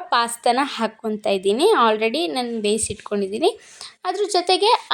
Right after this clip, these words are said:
ಆಗಲೇ ಹೇಳಿದ್ನಲ್ಲ, ಸ್ವಲ್ಪ ಪೆಪ್ಪರ್ ಪೌಡರ್ನ ಹಾಕ್ಕೊತಾ ಇದ್ದೀನಿ. ಪೆಪ್ಪರ್ ಹಾಗೆ ಜೀರಾ ಪೌಡರ್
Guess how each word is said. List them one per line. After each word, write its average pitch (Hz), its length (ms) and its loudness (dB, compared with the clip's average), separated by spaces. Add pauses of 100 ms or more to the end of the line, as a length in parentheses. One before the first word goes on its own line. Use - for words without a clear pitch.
ಆಗಲೇ 294 280 4
ಹೇಳಿದ್ನಲ್ಲ, 233 460 2 (160)
ಸ್ವಲ್ಪ 330 260 2 (200)
ಪೆಪ್ಪರ್ 330 440 0
ಪೌಡರ್ನ 254 560 4
ಹಾಕ್ಕೊತಾ 233 480 0
ಇದ್ದೀನಿ. 302 200 2 (120)
ಪೆಪ್ಪರ್ 311 340 2
ಹಾಗೆ 285 220 2 (680)
ಜೀರಾ 339 240 4 (120)
ಪೌಡರ್ 202 360 2